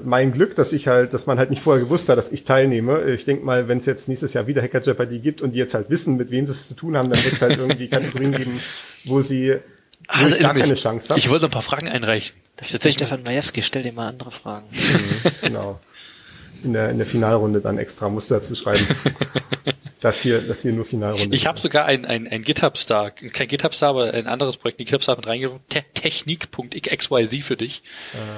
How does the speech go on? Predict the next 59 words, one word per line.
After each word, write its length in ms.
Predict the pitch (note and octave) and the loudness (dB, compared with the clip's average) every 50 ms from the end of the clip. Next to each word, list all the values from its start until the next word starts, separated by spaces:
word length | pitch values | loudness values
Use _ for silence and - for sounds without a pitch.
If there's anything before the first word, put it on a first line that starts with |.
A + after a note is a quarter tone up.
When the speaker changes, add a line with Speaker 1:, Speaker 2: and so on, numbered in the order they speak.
| G2+ G2 | -12 -14
Speaker 1:
Aha. 120 | D3+ G3 - - | -16 -16 -2 2
Speaker 2:
Da, 160 | B2 A#2+ A#2 | 4 4 4
äh, 280 | A#2 C3+ - B2 B2 B2 | 2 0 2 2 2 2
musst 220 | B2 C3+ C3 - - | 2 0 0 2 2
du 40 | |
in 180 | C#3 B2 C3 A2+ | 0 0 -2 -4
dr-, 180 | - B2 A#2+ A2+ | -2 0 0 0
drei 160 | - - A#2 B2+ | 2 0 0 0
Minuten, 340 | C3 C3+ C3+ C#3 C#3 D3+ | -2 -6 -8 -8 -8 -8
sind, 180 | B2+ B2+ A#2+ B2+ | -8 -8 -8 -2
äh, 320 | - A2+ A2 A2 A2 G#2+ - _ _ - - - _ | 0 2 4 4 2 0 -2 _ _ -10 -10 -4 _
Bilder 220 | C#3+ D3+ D3+ E3 | 4 4 4 4
von 160 | - - B2+ | 2 0 -2
Formeln 240 | - C#3+ C#3 D#3 E3 | 0 2 2 2 0
gegeben 240 | D#3+ C#3+ D3 D#3 D#3 | -2 0 0 0 0
und 60 | D3 | -2
du 40 | C#3 | -2
musst 120 | B2+ - | -2 -2
in 80 | - - | 0 2
drei 100 | A2+ A#2 | 2 2
Minuten 240 | B2 B2+ C3+ C3+ B2 | 2 0 -8 -2 -2
so 80 | C3 | -2
viele 200 | A#2+ - C3 B2+ | -2 0 -2 -2
Techen, 220 | - - C#3 - C#3 B2 | 0 0 -2 -2 -2 -4
wie 40 | |
du 60 | A#2 A2 | -6 -2
kannst 260 | - - B2 - - | -2 -2 -2 -2 -4
davon. 280 | A2 - - A2+ C3+ C3+ _ - - - - - - - - - - | -4 -4 -4 -10 -10 -12 _ -20 -20 -20 -20 -20 -20 -20 -20 -20 -14
Das 80 | - - | -10 -2
fand 200 | - A2+ G#2+ G#2+ | -2 -2 0 0
ich, 100 | G#2 - | -2 0
äh, 240 | A#2+ A2 G#2+ G#2 G#2 - - _ _ _ _ _ _ _ - - _ | 2 2 0 0 -2 -6 -12 _ _ _ _ _ _ _ -20 -20 _
sehr 180 | - - A2 G#2 - - - | -2 -2 -2 0 -2 -6 -6
Speaker 3:
Uh, 60 | - - | -4 -2
Speaker 2:
passend 240 | - A#2+ C3+ B2 | -2 -2 -2 -2
für 120 | - - A2+ | 0 -2 0
Speaker 3:
sch-, 40 | - | 0
Speaker 2:
dich. 240 | G#2+ G2+ - - - - - - | 0 0 -2 -4 -4 -8 -2 -2
Speaker 3:
schnell 260 | - - B2 B2+ A#2+ | -2 -2 -2 -8 -6
Techen. 320 | G#2+ G#2+ A#2+ A#2 D3+ F3 D3 | -4 -4 -2 -4 -4 -8 -8
Speaker 1:
Mhm. 40 | A2+ G#2+ G2+ G2+ G#2 G#2 - - - - - - | -12 -14 -14 -14 -14 -16 -16 -16 -18 -20 -8 -6
Speaker 2:
Und 100 | D3 C#3 | -2 0
noch, 140 | D3 - - D3 | 0 -2 0 0
noch 160 | D#3+ E3 F#3+ | 2 2 2
eins, 160 | G3+ F3 - | 0 2 2
weil 80 | D3 C3 | 2 2
ich 40 | C3 | 2
das 140 | B2+ - - | 0 0 0
auch, 140 | D3 - | 0 0
äh, 240 | - D3+ D3+ D3 C#3+ C#3 - - - - - - - | 2 4 4 4 4 2 -4 -12 -14 -16 -20 -20 -12
ich 140 | - - - | -10 -4 -2
hatte 160 | D3 C3+ C3+ C#3+ | -2 0 0 0
letzte 260 | C#3+ - - C#3 - | 0 0 -2 -2 -2
Woche 140 | C3+ - E3+ | 0 0 2
entdeckt 240 | D3 D3+ - - | 2 2 0 0
hab, 140 | - D3+ - | -4 -2 0
das 180 | - C3+ - - | 0 0 0 0
ist, 140 | - - - | -2 -4 0
äh, 380 | A#2+ A#2+ A2 G#2+ G#2+ G#2+ G#2 | 0 0 0 0 -4 -6 -8